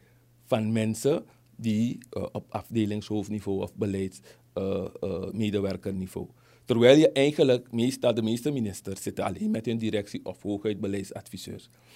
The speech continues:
Maar wanneer je met je, ook je beleidsmedewerkers zit, afdelingshoofden en zo, dan schrik je soms wat eruit kan komen. En die, die,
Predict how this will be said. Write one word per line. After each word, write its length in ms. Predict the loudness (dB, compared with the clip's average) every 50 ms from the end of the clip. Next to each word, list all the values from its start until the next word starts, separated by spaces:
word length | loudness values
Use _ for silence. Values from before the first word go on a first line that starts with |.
| -20 -20 -20 -10
Maar 100 | -6 -4
wanneer 240 | 0 4 6 8 8
je 80 | 8 8
met 180 | 6 4 2
je, 140 | 2 0 2
ook 220 | 4 4 4 2 2
je 240 | 0 0 0 -2 -8 _ _ _ _ _
beleidsmedewerkers 1160 | -6 -2 0 0 0 0 0 0 0 2 2 0 0 0 -2 -4 -6 -8 -10 -10 -10 -12 -10
zit, 300 | -8 -8 -8 -10 -14 _ _ _ _ _ _
afdelingshoofden 1080 | -18 -18 -18 -12 -10 -10 -10 -10 -10 -12 -14 -14 -14 -14 -14 -14 -12 -12 -14 -12 -12
en 160 | -14 -14 -14
zo, 260 | -14 -16 -16 -16 -16 -18 -20 -20 -20 _ _ _ _ _ _
dan 160 | -10 -10 -10
schrik 340 | -10 -10 -6 -6 -6 -4 -4
je 120 | -6 -6 -6
soms 460 | -6 -10 -12 -12 -14 -16 -20 -20 -20 _ _ _ _ _ _ _ _
wat 260 | -8 -8 -8 -8 -8
eruit 240 | -8 -8 -8 -10 -12 _
kan 200 | -12 -12 -10 -10
komen. 380 | -8 -10 -8 -8 -10 -12 -14 -16 _ _ _ _ _
En 220 | -2 -2 -2 0
die, 320 | 2 6 6 8 6 6 4 -4 -16 -20 -20 _ _ _ _
die, 180 | -2 -2 -2